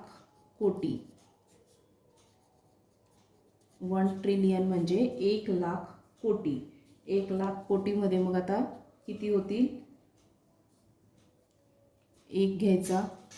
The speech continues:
पुढे तीन, अजून तीन, अजून तीन आणि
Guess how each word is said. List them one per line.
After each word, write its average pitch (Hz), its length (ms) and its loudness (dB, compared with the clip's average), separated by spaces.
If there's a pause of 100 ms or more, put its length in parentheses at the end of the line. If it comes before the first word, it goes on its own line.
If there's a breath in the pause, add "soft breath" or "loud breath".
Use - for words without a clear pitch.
(160)
पुढे 196 560 4 (2000)
तीन, 202 400 2 (1700)
अजून 190 460 0
तीन, 208 440 2 (2750)
अजून 190 400 0
तीन 196 400 2 (760)
आणि 180 160 -8